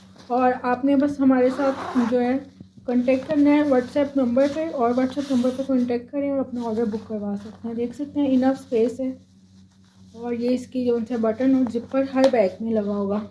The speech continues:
ये देख सकते हैं ये वाला, ये इसकी look ये है।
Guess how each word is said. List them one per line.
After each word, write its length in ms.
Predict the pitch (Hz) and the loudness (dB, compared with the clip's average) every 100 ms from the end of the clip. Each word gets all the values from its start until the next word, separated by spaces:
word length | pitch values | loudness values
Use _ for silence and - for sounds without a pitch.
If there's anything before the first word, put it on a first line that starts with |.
| - - _ _ | -16 -20 _ _
ये 140 | 214 202 | -6 -2
देख 220 | 202 196 | 0 -2
सकते 360 | - 196 - 214 | -6 -16 -12 -6
हैं 140 | 220 196 - _ - _ - - _ | -6 -6 -18 _ -20 _ -20 -20 _
ये 200 | - 185 | -4 -2
वाला, 260 | 165 180 190 - - - - - _ | 0 -2 -10 -12 -20 -20 -20 -20 _
ये 80 | 262 | 2
इसकी 220 | 254 - | 2 4
look 160 | 269 262 - | 4 4 6
ये 180 | 262 | 8
है। 80 | 269 | 8